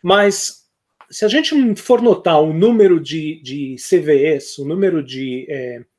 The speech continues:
vulnerabilidades identificadas ao longo de cada ano, a gente vai ver que, ao contrário do esperado, o número das vulnerabilidades continua crescendo.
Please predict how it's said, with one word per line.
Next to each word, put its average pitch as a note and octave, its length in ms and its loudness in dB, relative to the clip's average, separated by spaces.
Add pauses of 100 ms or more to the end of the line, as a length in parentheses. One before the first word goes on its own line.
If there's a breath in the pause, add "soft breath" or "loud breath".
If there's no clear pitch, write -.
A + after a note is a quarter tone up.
(220)
vulnerabilidades D3 1120 0
identificadas C3+ 880 -4
ao D3+ 80 -4
longo F#3 260 2
de - 100 -12
cada D#3+ 280 -2
ano, D3 380 0 (800)
a E3 60 -6
gente C#4+ 180 -2
vai C#4+ 100 4
ver G3 200 2
que, G#3+ 500 -4
ao F#3+ 120 0
contrário G3+ 520 -2
do D#3+ 80 -8
esperado, C#3+ 720 -6 (800)
o G3 60 2
número G#3 300 4
das G#3+ 140 0
vulnerabilidades E3+ 640 -2
continua F3 640 -8
crescendo. - 800 -10